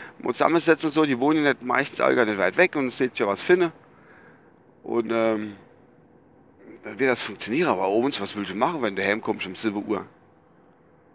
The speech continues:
Dann noch immer den Kopf zusammenkratzen da für Gespräche zu halten.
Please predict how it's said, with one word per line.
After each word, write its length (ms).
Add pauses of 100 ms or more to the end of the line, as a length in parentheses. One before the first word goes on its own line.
(580)
Dann 140
noch 60
immer 160
den 120
Kopf 180
zusammenkratzen 720
da 160
für 440 (420)
Gespräche 440
zu 200
halten. 320